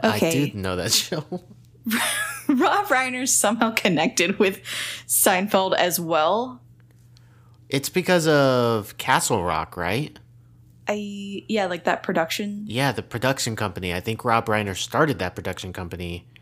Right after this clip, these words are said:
Speaker 2: and he was able to get Seinfeld as one of the shows. And so many years later, we're still talking about it.
Speaker 1: Honestly, Seinfeld is, like, the best show. Don't at me.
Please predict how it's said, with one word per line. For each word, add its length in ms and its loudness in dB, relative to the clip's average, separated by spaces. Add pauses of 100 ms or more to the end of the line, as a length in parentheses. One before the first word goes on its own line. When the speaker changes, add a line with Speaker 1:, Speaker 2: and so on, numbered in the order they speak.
(400)
Speaker 2:
and 200 -2
he 100 -2
was 140 -2
able 160 2
to 60 -4
get 160 -4
Seinfeld 520 -2
as 180 -2
one 140 -4
of 80 -4
the 80 -4
shows. 600 -4
And 1000 -2 (1000)
so 220 -2
many 180 -2
years 240 -2
later, 500 6
we're 100 -4
still 200 -2
talking 300 -4
about 180 -10
it. 80 -16 (540)
Speaker 1:
Honestly, 580 -2
Seinfeld 500 -2
is, 80 -8
like, 180 -10
the 80 -4
best 280 -2
show. 500 -4
Don't 540 -4 (240)
at 320 2
me. 460 -6